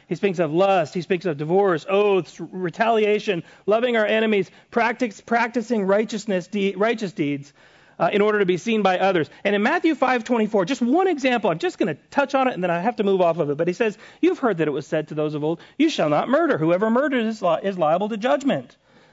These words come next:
But I say to you," in other words, here's the law. "Thou shalt not commit murder." But,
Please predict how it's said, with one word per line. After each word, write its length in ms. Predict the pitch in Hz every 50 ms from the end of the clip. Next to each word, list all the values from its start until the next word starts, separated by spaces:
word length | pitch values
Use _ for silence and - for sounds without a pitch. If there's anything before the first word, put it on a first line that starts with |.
| _ _
But 120 | - 214
I 240 | 247 277 311 349 349
say 260 | 262 - 254 214 202
to 160 | 180 - 196
you," 160 | 208 190 175 185
in 60 | 202
other 180 | 233 277 294
words, 460 | 254 202 185 190 185 180 - - - _ _ _ _ _ _ _
here's 300 | - - 285 311 330 285
the 100 | 294 330
law. 400 | 320 339 339 311 285 202 135 104 - - _ _ _ _ _ _ _ _ _ _ _ _ _ _ _ _ _ _ _ _ _ _ _
"Thou 240 | - 202 247 277 262
shalt 300 | - 269 254 247 247 202
not 280 | 202 220 226 233 233 190
commit 340 | 214 208 214 214 220 -
murder." 420 | - 160 185 220 208 175 135 104 - - - _ _ _ _ _ _ _ _ _ _ _ _ _ _ _ _ _ _ _ _ _ _ _ _ _ _ _ _ _ _ _ _ _ _ _ _ _ _ _ _ -
But, 480 | 143 226 285 320 294 - - - - -